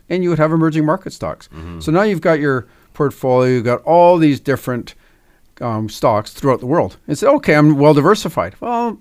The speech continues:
Speaker 1: kind of. You also need to separate between value equities and growth equities.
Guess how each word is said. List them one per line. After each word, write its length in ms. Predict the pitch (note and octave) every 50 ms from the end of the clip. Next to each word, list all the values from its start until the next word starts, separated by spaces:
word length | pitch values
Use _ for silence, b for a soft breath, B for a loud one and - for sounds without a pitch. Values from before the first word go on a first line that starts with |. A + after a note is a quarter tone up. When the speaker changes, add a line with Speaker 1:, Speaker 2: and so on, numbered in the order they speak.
| _ _
Speaker 1:
kind 300 | - - G#3 F#3+ D3+ A2+
of. 180 | G#2+ A2 A2 b b b b b b b
You 140 | - D3+ F3
also 240 | G3 G#3 G3+ - F3
need 220 | D#3+ D3+ C#3+ C#3+
to 60 | D#3 -
separate 540 | - - - B2 - - - G#2+ G#2+ -
between 360 | - - - - C#3+ C#3 C3+ A#2+
value 580 | G#2+ G#2 G#2+ G2 G2+ G#2+ A2 A2+ A#2+ A#2+ A#2 - _ _
equities 600 | - A#2 A2 A2+ - A#2 A2 A#2+ D3+ A3 - - _ _ _ _
and 120 | D#3 D#3
growth 280 | D3 E3+ G3+ A3 G3+ -
equities. 420 | B2 G2 - - D#2+ B1+ C2+ -